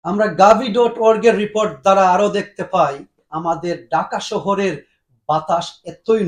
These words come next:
নোংরা, এত অপরিষ্কার, এতই খারাপ, যার পরে লাইফ এক্সপেক্টেন্সি, আইইউ, একজন মানুষের ছয় দশমিক সাত বছর কমিয়ে দেয়।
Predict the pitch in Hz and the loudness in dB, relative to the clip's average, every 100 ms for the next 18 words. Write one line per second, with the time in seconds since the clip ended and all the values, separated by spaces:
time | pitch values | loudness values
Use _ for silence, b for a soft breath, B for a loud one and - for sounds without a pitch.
0 | 151 185 202 190 165 165 160 _ 147 - | 0 0 0 2 0 -2 -12 _ -10 -6
1 | 175 - 202 208 - - 175 - 180 - | -8 -4 -4 -4 -6 -4 -4 -4 -12 -16
2 | - 208 190 - 170 170 151 - _ _ | -4 -4 -4 -4 -2 -2 -4 -6 _ _
3 | _ _ 127 165 170 185 - 190 175 156 | _ _ _ -4 -2 -2 -4 -4 -2 -4
4 | 131 131 160 202 - 202 190 - 214 214 | -6 -4 -2 -2 -4 -10 -10 -8 -4 -4
5 | - 202 185 - 143 117 _ _ 156 190 | -4 -6 -6 -8 -14 -16 _ _ -4 -2
6 | 190 202 160 - _ _ _ _ 156 156 | 0 0 0 -4 _ _ _ _ -10 -10
7 | - 175 151 143 180 185 208 214 - _ | -6 -4 -4 -4 -6 -6 -6 -6 -8 _
8 | - 160 185 170 175 - 190 185 175 _ | -8 -2 -2 -2 -6 -6 -6 -6 -8 _
9 | _ - - 156 190 - _ 120 170 - | _ -18 -6 -2 -2 -4 _ -6 -6 -4
10 | 180 160 - _ _ 160 147 123 110 - | -6 -6 -10 _ _ -4 -4 -8 -12 -18